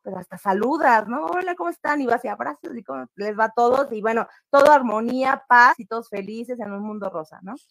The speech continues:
Pero vámonos al siguiente, ¿no? ¿Qué pasaría, por ejemplo, si, eh, practicamos este mindfulness? Pues, otro de los beneficios es que obtenemos también calidad en el trabajo. ¿Por qué vamos a obtener calidad en el trabajo?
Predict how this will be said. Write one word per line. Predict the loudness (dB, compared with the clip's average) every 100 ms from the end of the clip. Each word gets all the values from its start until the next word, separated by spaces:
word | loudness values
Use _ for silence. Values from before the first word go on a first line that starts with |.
| _ _ _ _ _ _ -2
Pero | 0 4
vámonos | 4 4 2 0
al | -4
siguiente, | -4 -4 -4 -6 _ _
¿no? | -10 -10
¿Qué | -10
pasaría, | -6 -4 -2 -2 -2 -6 -6
por | -10
ejemplo, | -12 -12 -10 -12
si, | -10 -12 -12
eh, | -14
practicamos | -16 -18 -4 0 0 -2
este | -2 0
mindfulness? | 0 -2 -4 -2 -2 -4 -10
Pues, | -12
otro | -2 0
de |
los | 0 -2
beneficios | -4 -6 -10 -12 -6 -6 -6 _ _
es | -10
que | -8
obtenemos | -6 -6 -4 -6 -6
también | -6 -4
calidad | -4 -4 0 0 0
en | -4 -8
el | -8
trabajo. | -6 -2 -2 -4 -8 -14 -4
¿Por | -4 -2
qué | -2
vamos | -2 -4
a |
obtener | -6 -8 -6
calidad | -6 -6 -6
en | -6
el | -6
trabajo? | -6 -6 -6 -10